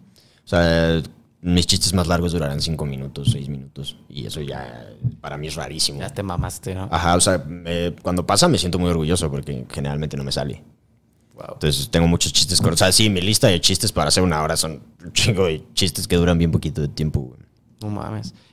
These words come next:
Speaker 2: Y luego, para, ¿cómo, cómo te va con el cabareteo, güey? ¿Le sabes a ese pedo? Porque yo conozco muchos comediantes que son cagadísimos en rutina, pero no saben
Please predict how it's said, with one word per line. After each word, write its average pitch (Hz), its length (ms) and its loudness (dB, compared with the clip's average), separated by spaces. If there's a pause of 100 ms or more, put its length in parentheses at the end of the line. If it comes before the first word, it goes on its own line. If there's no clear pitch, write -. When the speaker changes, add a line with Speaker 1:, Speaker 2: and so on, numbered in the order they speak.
Speaker 2:
Y - 60 8
luego, 151 380 8
para, 110 640 4
¿cómo, 131 220 -2
cómo 131 180 0
te 120 100 -4
va 107 140 0
con 120 160 0
el 104 80 -4
cabareteo, 98 600 4
güey? 95 160 -2
¿Le 95 120 -2
sabes 110 320 -2
a 117 40 -2
ese 107 160 -6
pedo? 107 320 -4
Porque 113 180 2
yo 127 80 2
conozco 151 240 2
muchos 127 220 -2
comediantes 104 400 0
que 135 100 2
son 107 160 2
cagadísimos 101 600 -4
en 92 120 -8
rutina, 107 400 -10 (320)
pero 98 140 -6
no 98 160 -4
saben 98 560 -6